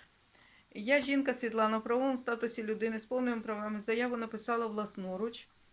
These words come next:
дев'ятнадцятого червня дві тисячі двадцять четвертого року. Персональні дані надані виключно з метою ознайомлення, обробкою і передачі третім особам забороняють, залишаю за собою всі права за зобов'язання борги паперової персони, не відповідаю без обороту,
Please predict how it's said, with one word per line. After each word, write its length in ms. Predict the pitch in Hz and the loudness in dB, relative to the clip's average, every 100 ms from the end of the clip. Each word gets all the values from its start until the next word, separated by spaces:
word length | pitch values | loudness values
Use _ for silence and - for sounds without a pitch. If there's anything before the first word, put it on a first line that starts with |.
| _ _ | _ _
дев'ятнадцятого 1000 | 202 226 233 240 226 - - 214 196 190 | -6 -2 0 0 -2 -2 -4 0 0 0
червня 480 | 190 247 269 254 240 | -2 0 2 2 0
дві 140 | 190 | -2
тисячі 300 | 190 202 202 | -6 -6 -4
двадцять 260 | 180 185 185 | -2 -2 -2
четвертого 520 | - 175 170 175 185 | -6 -6 -4 -4 -2
року. 300 | 254 262 226 | -2 -2 -4
Персональні 640 | 214 208 220 220 208 202 | -6 -6 -4 -2 0 -2
дані 360 | 180 208 202 196 | -4 -4 -2 -2
надані 480 | 190 185 185 180 175 | -4 -4 -6 -6 -8
виключно 680 | 175 185 185 185 190 185 175 | -10 -8 -8 -8 -6 -6 -6
з 120 | - | -6
метою 440 | 185 185 185 175 | -8 -4 -2 -2
ознайомлення, 680 | 165 180 175 180 175 165 165 | -4 -6 -4 -6 -6 -6 -6
обробкою 460 | 175 170 180 - 170 | -6 -6 -6 -6 -6
і 20 | |
передачі 460 | 175 170 170 170 180 | -4 -4 -4 -6 -6
третім 360 | 180 175 180 | -6 -4 -6
особам 400 | 175 208 180 165 | -6 -6 -6 -6
забороняють, 580 | 156 170 170 185 233 220 | -6 -4 -4 -2 -2 -2
залишаю 440 | 196 190 - 202 | -4 -4 -2 -2
за 120 | 190 185 | -2 -8
собою 320 | 202 185 180 | -8 -4 -6
всі 140 | - | -6
права 320 | 175 180 202 | -6 -2 -2
за 140 | 220 185 | -2 -6
зобов'язання 760 | 196 196 220 190 180 175 175 | -4 0 0 0 -2 -2 -6
борги 320 | 170 170 165 170 | -4 -6 -6 -10
паперової 720 | - - 156 180 262 262 254 | -12 -10 -4 -2 -2 -2 -4
персони, 460 | 262 - 254 240 | -6 -4 -2 -2
не 180 | 220 196 | -2 -2
відповідаю 680 | 180 180 180 180 196 214 202 | -2 -4 -4 -4 -2 -2 -2
без 200 | 185 170 | -6 -6
обороту, 500 | 165 165 170 175 | -6 -6 -6 -10